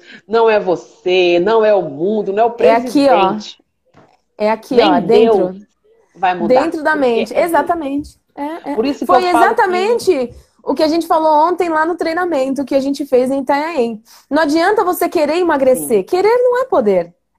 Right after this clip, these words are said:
Speaker 2: Agir é poder, né? E eu acho assim, você se, você se modelar, você ter essa resiliência, essa elasticidade,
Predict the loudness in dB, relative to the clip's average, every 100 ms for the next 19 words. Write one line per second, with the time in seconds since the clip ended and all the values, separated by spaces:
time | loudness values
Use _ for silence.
0 | -4 0 0 -2 0 2 0 0 -2 0
1 | 0 2 2 0 -4 _ _ _ -2 0
2 | 0 -4 -6 0 2 2 0 -2 -4 -4
3 | 0 0 0 -2 -4 -4 -4 -2 -2 -2
4 | -6 -6 -4 -4 -4 -4 -6 -8 -14 _
5 | _ 0 2 2 2 2 2 2 2 -2
6 | -8 _ _ -4 -2 -2 -2 -2 0 0
7 | 0 -2 -2 -2 0 2 2 0 -2 0
8 | 2 2 0 -2 -6 -8 -2 0 0 -2